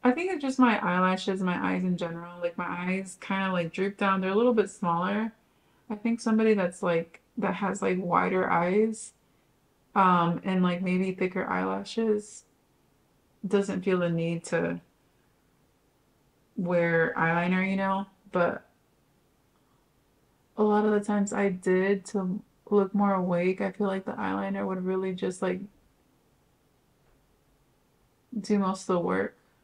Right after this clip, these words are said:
But ever since I started putting eyeshadow underneath, it's really helped, like, open my eye.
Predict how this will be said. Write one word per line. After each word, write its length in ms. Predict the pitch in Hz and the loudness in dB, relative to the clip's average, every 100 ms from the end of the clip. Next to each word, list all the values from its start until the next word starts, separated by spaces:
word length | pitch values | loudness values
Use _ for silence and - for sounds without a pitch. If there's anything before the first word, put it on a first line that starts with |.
| _ _ _ _ _ | _ _ _ _ _
But 140 | 196 208 | -2 0
ever 260 | 208 208 | 2 -2
since 280 | 220 247 233 | 0 2 2
I 60 | 226 | 0
started 300 | 220 214 208 | 2 2 2
putting 220 | 226 214 | 2 0
eyeshadow 580 | - 185 185 196 190 185 | 0 -4 -2 -2 0 0
underneath, 640 | 180 170 170 165 170 220 247 _ _ _ _ _ _ _ _ _ _ _ | -2 -4 -4 -4 -2 -2 -4 _ _ _ _ _ _ _ _ _ _ _
it's 180 | 208 202 | -4 -2
really 300 | 202 196 196 | -2 -2 -2
helped, 380 | 185 185 185 - | -2 -2 -2 -2
like, 180 | 170 | -2
open 320 | - 185 185 175 | -2 -4 -2 -2
my 120 | 160 | -2
eye. 500 | - 90 87 185 | -4 -4 -4 -6